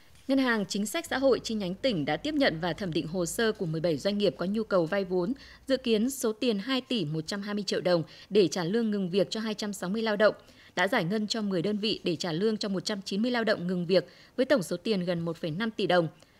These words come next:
Các tổ chức tín dụng đã triển khai các biện pháp tháo gỡ khó khăn cho khách hàng ảnh hưởng của dịch covid mười chín, cơ cấu và giữ nguyên nhóm nợ năm trăm chín mươi lăm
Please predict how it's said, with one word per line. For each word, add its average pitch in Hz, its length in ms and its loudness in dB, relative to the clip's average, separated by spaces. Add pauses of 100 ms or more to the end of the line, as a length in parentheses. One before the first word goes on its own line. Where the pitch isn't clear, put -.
(280)
Các 339 160 -4
tổ 254 100 6
chức - 180 -4
tín 247 160 0
dụng 247 140 2
đã 196 80 2
triển 202 200 -2
khai 226 160 -2
các 254 100 -4
biện 240 180 -2
pháp 320 280 -4
tháo 208 160 -4
gỡ 214 140 -2
khó 202 140 -6
khăn 220 220 -4
cho 214 140 -6
khách 302 160 -6
hàng 202 360 -2
ảnh 170 160 -2
hưởng 170 420 0
của 175 120 2
dịch 156 160 -4
covid 233 240 -4
mười 226 160 -2
chín, 190 300 -2 (380)
cơ 285 100 6
cấu 226 220 2
và 254 100 0
giữ 208 140 -4
nguyên 269 260 2
nhóm 226 220 0
nợ 262 280 4
năm 226 180 -2
trăm 220 220 -6
chín 208 200 -6
mươi 254 140 -2
lăm 262 140 2